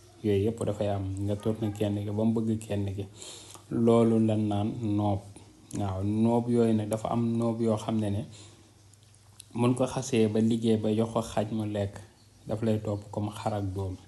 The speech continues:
Am yoo xam ne dañ koy jox xar. Fii kii ne jigéen gi nga xam ne ne moom mooy sëy moom, bañ borom këram takkaat keneen. Mooy day jël saafara boobu mu raxasu ko kanam, sëy ak moom, dootu takkaat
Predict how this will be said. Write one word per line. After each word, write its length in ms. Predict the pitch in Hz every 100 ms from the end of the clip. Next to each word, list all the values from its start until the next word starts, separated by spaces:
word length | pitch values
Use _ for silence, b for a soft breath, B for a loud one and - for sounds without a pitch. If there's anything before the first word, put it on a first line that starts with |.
| - B B B B B
Am 140 | 113 117
yoo 140 | 117
xam 160 | 113 113
ne 80 | 107
dañ 160 | 104
koy 180 | 107 104
jox 160 | 107 104 -
xar. 180 | 107 98 - - - _ - 139
Fii 220 | - 151 135
kii 160 | 139
ne 100 | 131 117
jigéen 400 | 120 127 131 113
gi 80 | 120
nga 80 | 123
xam 140 | 127
ne 80 | 120
ne 80 | 117
moom 200 | 117 120
mooy 200 | 120 113
sëy 260 | 101 117 113
moom, 260 | 104 107 - - B B B B -
bañ 240 | 113 113 123 135
borom 320 | 120 117 117 113
këram 380 | 117 113 107
takkaat 460 | 107 - - 98 -
keneen. 320 | 110 107 101 95 - - -
Mooy 360 | 107 107 107 113
day 200 | 110 110
jël 160 | 113 107
saafara 440 | 107 104 104 107
boobu 220 | 104 107
mu 60 | 107
raxasu 360 | 104 - 110 101
ko 140 | 107
kanam, 320 | 104 104 101 110
sëy 260 | - 107
ak 60 | 104
moom, 300 | 104 98 95 - B B B -
dootu 220 | 113 113
takkaat 400 | - 104 104 98